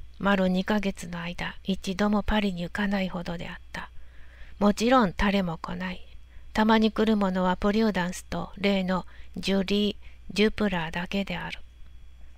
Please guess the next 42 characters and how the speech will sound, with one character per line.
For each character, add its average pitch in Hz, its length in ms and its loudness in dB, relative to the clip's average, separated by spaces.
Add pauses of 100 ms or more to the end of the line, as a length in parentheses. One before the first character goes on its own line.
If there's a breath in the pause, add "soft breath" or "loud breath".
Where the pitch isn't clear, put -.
(200)
僕 196 300 0
は 170 140 0
終 185 300 -2
日 185 280 -4
を 180 260 -2
女 196 380 4
の 180 140 -4
前 190 260 0
に 175 160 -6
ひ - 220 -6
ざ 202 140 2
ま 202 160 0
ず 208 120 -2
い 202 100 -2
て 175 160 -8
過 - 180 -10
ご - 140 -6
し - 120 -8
た。 - 200 -12 (720 soft breath)
庭 214 260 6
に 214 140 4
面 214 240 6
し - 80 -6
た 190 160 2
窓 202 320 4
を 190 80 0
開 196 300 0
い 190 40 -8
て、 185 260 -4 (200 loud breath)
咲 208 360 2
き 226 40 4
誇 214 340 4
る 214 80 2
夏 196 340 0
草 214 360 2
を 180 40 0
眺 190 340 0
め 196 120 -2
た 180 180 -4
り、 185 160 -10 (880 soft breath)
こ 196 200 0
の 185 180 0